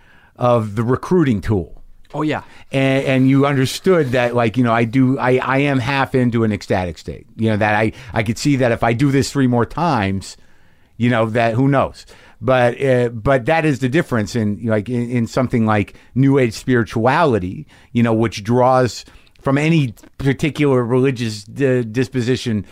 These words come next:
Speaker 1: or, or, uh, ritual to sort of, you know, create that feeling over and over again without the commitment of a, of a organized church,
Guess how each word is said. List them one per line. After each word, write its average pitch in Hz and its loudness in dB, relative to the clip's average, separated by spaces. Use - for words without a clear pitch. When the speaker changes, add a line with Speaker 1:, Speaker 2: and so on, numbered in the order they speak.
Speaker 1:
or, 117 2
or, 113 2
uh, 104 0
ritual 123 0
to 127 0
sort 139 0
of, 110 -4
you 127 -2
know, 117 -2
create 147 0
that 127 0
feeling 139 0
over 113 0
and 110 -2
over 107 -2
again 113 -2
without 135 -2
the 147 0
commitment 117 -4
of 117 0
a, 107 2
of 117 0
a 107 4
organized 123 0
church, - -4